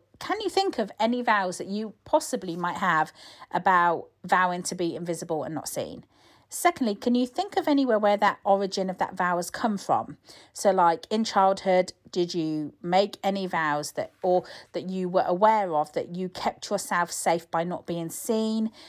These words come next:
that invisible was the best way, kept you safe? Um, you weren't gonna be in any type of danger, and that it was much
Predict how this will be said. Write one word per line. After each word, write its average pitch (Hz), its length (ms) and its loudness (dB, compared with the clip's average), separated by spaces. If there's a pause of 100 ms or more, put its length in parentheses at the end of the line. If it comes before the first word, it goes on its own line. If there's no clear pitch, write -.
(160)
that 165 120 -2
invisible 180 560 -2
was 180 180 -2
the 160 140 0
best - 380 -4
way, 113 300 -4
kept - 300 -6
you 196 60 -6
safe? 127 480 -4 (320)
Um, 170 240 2
you 175 180 0
weren't 175 280 4
gonna 185 160 -2
be 180 160 0
in 170 80 0
any 208 160 0
type 220 300 -2
of 220 120 -8
danger, 180 560 4 (260)
and 175 200 -6
that 151 180 -4
it 170 140 -6
was 170 160 -6
much 196 260 -2